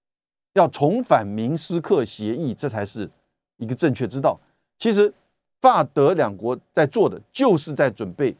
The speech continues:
要重返《新明斯克》这个协议来处理乌东问题。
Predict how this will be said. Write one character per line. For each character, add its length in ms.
要 120
重 260
返 240
《新 280
明 240
斯 160
克》 300
这 80
个 80
协 260
议 180
来 120
处 180
理 160
乌 100
东 200
问 160
题。 240